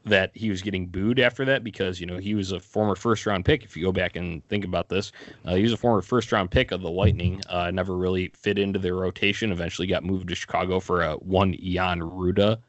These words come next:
one pylon Jan Rutta. Um, so Cuckoo,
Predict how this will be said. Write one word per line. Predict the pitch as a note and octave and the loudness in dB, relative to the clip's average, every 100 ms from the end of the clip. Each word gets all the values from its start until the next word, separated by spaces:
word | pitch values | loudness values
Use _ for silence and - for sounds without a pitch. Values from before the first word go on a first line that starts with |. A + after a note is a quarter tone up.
| _ | _
one | F#2+ F#2+ | 0 0
pylon | F#2 - C3 B2+ F2 F#2 F2 | 0 2 2 2 0 -4 -6
Jan | F#2+ F2 | -6 -4
Rutta. | F2 F2 F2+ G2 G#2+ - - - - | -6 -4 -2 -2 -6 -12 -20 -20 -2
Um, | F2+ E2+ E2+ F2 E2+ - | 0 2 0 -6 -10 -2
so | G#2 F#2 F#2 _ | 2 2 0 _
Cuckoo, | - C#3 C3 B2 | 2 4 6 6